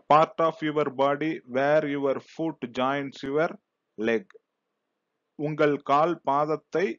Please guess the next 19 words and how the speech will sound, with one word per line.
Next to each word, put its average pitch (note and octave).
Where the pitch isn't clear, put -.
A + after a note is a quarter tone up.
உங்கள் C#3
காலில் D#3
சேர்க்கும் D3
உங்கள் C3+
உடலின் E3+
ஒரு D3+
பகுதி. B2
Place F3+
where E3
two F3+
bones E3
are D#3+
connected D#3+
between D3
the B2
foot F#3
and C3+
the D#3
leg, A2